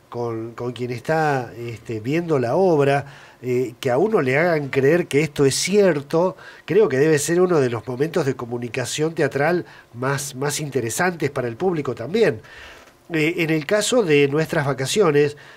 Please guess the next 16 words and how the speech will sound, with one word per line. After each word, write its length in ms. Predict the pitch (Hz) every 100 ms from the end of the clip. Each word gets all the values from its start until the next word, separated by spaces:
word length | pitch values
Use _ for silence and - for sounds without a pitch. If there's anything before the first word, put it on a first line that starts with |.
| - -
eh, 200 | 117 110
vos 200 | 120 143
con 160 | 147 131
Mariana 420 | 120 120 127 135
Corral, 480 | 151 143 123 131 139 - - - _ -
eh, 480 | 139 127 123 135 - -
hay, 360 | 196 247 202 -
hay 180 | 190 226
momentos, 1000 | 185 147 160 139 120 120 131 151 - - _ -
lo 180 | 107 120
digo 240 | 165 175
porque 260 | 131 113 107
estuve 280 | - 143
viendo 320 | 135 170 180 143
la 140 | 127
obra, 400 | 170 165 160